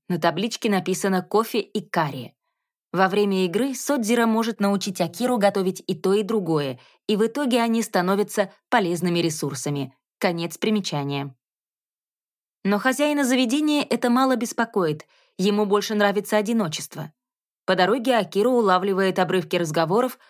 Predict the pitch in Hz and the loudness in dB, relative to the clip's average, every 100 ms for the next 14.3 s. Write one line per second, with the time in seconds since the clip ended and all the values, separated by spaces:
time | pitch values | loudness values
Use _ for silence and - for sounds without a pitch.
0 | _ _ 175 196 202 208 208 302 302 240 | _ _ -2 -2 0 -4 0 -2 0 -2
1 | 240 311 285 185 240 254 247 214 185 175 | 0 0 -2 0 -2 -2 -4 -2 0 0
2 | 233 226 202 185 185 208 208 214 233 190 | -2 0 0 2 0 0 0 0 0 -2
3 | 165 156 131 - - 220 220 202 180 170 | 0 -2 -4 -10 -4 -2 0 2 2 0
4 | 175 175 185 - 165 180 156 175 175 175 | -2 -2 -2 -2 -2 0 -2 0 0 0
5 | 165 170 170 190 160 151 143 - _ _ | -2 -2 0 0 -2 -6 -10 -14 _ _
6 | _ _ _ - 277 254 294 - 254 233 | _ _ _ -4 -2 0 0 0 0 0
7 | 240 311 247 - 269 269 240 247 233 247 | 0 0 -2 -2 -2 0 0 0 2 0
8 | 247 226 185 196 180 190 185 196 185 156 | 0 -2 0 0 0 0 0 -2 -2 -4
9 | _ - 240 220 214 202 190 185 180 165 | _ -2 0 0 0 0 0 0 0 2
10 | 160 - 170 160 247 269 _ _ _ - | 0 -2 -6 -4 -6 -6 _ _ _ -6
11 | - 208 285 294 - 220 190 214 226 220 | -2 2 2 0 -2 -2 0 0 2 0
12 | - 233 180 139 - _ _ _ _ _ | -2 -2 -2 -6 -8 _ _ _ _ _
13 | 190 196 214 233 302 320 302 247 233 277 | 0 2 2 0 2 0 0 0 2 2
14 | 320 - - | -2 -4 -12